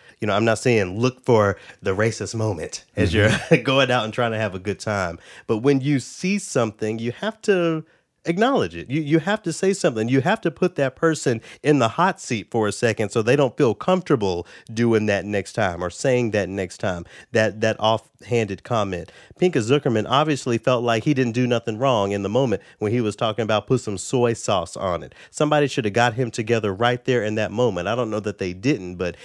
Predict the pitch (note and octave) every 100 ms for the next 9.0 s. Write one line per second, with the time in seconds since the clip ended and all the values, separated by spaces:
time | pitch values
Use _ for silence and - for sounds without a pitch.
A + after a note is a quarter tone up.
0 | - E3+ D3 C3 G#2+ B2+ A#2+ G2 C3 D3
1 | G2+ C3+ B2+ C3 G2 - F#3 G3 - G2
2 | F#2 F2 F2+ - - A2 A2 A2 G2+ G2+
3 | - - G#2 G#2 G#2 - _ _ - -
4 | A#2 C3+ A#2+ G#2 C3 C3 B2+ A#2 G2+ G#2
5 | A#2 G2+ F2+ F2 - - - F#2+ F2 -
6 | A#2+ G#2 G2 A2+ A2+ - A2+ G#2 G2+ F#2
7 | F2 - - - A2+ B2 G#2+ G#2+ G#2 G2+
8 | - G#2 G2 F#2 F2+ F2 F#2 - F2+ E2+